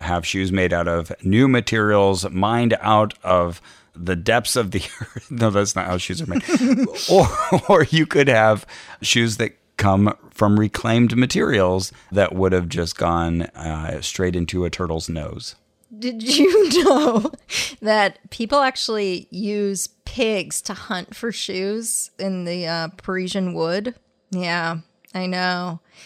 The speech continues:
Speaker 2: Or you can get shoes that are made out of, like, coffee grounds
Speaker 1: Wait,
Speaker 2: that
Speaker 1: is
Speaker 2: a
Speaker 1: this a,
Speaker 2: cat eats.
Speaker 1: is this a real thing?
Speaker 2: No. <laughs>
Speaker 1: 'Cause they hunt for truffles.
Speaker 2: Yeah.
Speaker 1: Okay.
Speaker 2: I'm just, uh, thinking of different things that people love to tell you how they're made. <laughs>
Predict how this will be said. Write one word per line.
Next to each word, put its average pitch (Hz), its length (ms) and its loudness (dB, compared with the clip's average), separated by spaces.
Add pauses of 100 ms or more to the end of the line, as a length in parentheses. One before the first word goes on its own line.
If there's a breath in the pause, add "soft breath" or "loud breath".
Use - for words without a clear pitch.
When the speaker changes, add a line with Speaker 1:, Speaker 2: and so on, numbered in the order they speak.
(420 soft breath)
Speaker 2:
Or 262 380 8
you 220 260 -2
can 240 220 0
get 226 480 -2
shoes 214 540 -4
that 214 160 2
are 214 100 0
made 190 340 -2
out 185 280 4
of, 185 240 -4
like, 170 560 -2
coffee 220 500 0
grounds 214 540 0
Speaker 1:
Wait, - 80 0
Speaker 2:
that 190 80 4
Speaker 1:
is - 120 2
Speaker 2:
a 175 40 2
Speaker 1:
this 147 120 0
a, 190 40 4
Speaker 2:
cat 196 300 4
eats. 233 420 -8
Speaker 1:
is 117 100 2
this 139 180 -2
a 139 60 -2
real 127 220 2
thing? 285 420 2
Speaker 2:
No. 147 240 0 (120)
<laughs> - 140 0
Speaker 1:
'Cause 139 200 4
they 131 100 8
hunt 123 240 4
for 104 100 2
truffles. - 760 0
Speaker 2:
Yeah. 185 320 -2 (140)
Speaker 1:
Okay. - 280 2
Speaker 2:
I'm 285 160 4
just, 277 220 2 (140)
uh, 247 260 6
thinking 247 380 0
of 220 100 0
different 220 340 2
things 208 240 -4
that 208 120 -4
people 208 260 -4
love 175 220 0
to 185 100 -8
tell 190 240 -2
you 180 80 0
how 190 140 4
they're 165 200 2
made. 147 500 0
<laughs> - 880 2